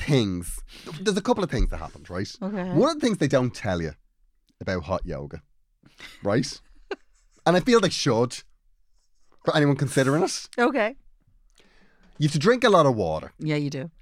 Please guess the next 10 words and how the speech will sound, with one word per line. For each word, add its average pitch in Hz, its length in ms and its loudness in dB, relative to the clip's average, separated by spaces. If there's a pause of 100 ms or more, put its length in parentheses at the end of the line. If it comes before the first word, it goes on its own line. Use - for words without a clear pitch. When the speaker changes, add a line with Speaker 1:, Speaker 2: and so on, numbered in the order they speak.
(120)
Speaker 1:
And 120 140 0
then 151 80 4
you 151 80 4
do 143 120 4
a 127 40 0
lot 113 140 0
of 95 60 -10
twisting. 87 460 -6 (1300)
Speaker 2:
Okay. 196 300 -4
Speaker 1:
Right? - 400 2